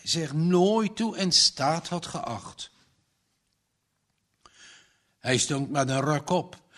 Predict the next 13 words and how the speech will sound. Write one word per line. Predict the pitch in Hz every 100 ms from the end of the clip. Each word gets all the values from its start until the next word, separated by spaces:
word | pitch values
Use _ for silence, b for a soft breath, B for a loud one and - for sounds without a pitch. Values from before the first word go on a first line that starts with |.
| B
en | B 165 160
tilde | - 202 202 170
de | 151
huil-, | 139 143 202 151 147 147
huilende | 143 202 156 151 147 147 139 -
Hilde | 120 208 190 131 165
op | 160 -
zijn | - 135 123
knie. | 190 214 185 - _ _ _ _ _ _ _ _ _ _ B B B B B B B B B
Hilde | - 143 139 127
verborg | 151 131 143 139
haar | 143
hoofd | 165 147 104 - -